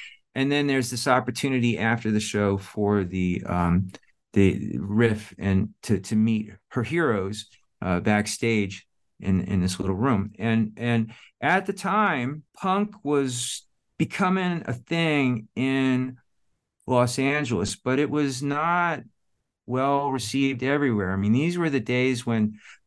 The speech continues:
punk, the, the, uh, punk acts like, like the Screamers and the Weirdos and, and X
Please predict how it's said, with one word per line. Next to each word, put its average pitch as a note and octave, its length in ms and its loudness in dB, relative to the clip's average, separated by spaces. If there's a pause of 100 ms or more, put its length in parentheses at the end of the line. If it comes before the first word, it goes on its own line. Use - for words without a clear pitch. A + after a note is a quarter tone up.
punk, D3 340 0 (380)
the, A2+ 240 4 (100)
the, C#3+ 160 2
uh, A#2 200 0 (200)
punk E3 240 0
acts C#3+ 300 0
like, B2 340 0
like A#2 420 0
the C3 80 -2
Screamers B2+ 720 0
and A2 200 0
the G#2+ 60 2
Weirdos A#2 840 0
and, G#2+ 480 0
and G2+ 480 0
X C#3+ 420 0